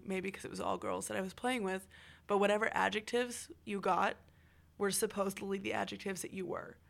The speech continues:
So it was, like, just a fun little extra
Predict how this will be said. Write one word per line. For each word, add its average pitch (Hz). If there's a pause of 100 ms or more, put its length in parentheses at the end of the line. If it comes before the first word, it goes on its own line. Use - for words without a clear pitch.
(320)
So 202
it -
was, 196
like, 202
just 202
a 208
fun 196
little 196
extra 190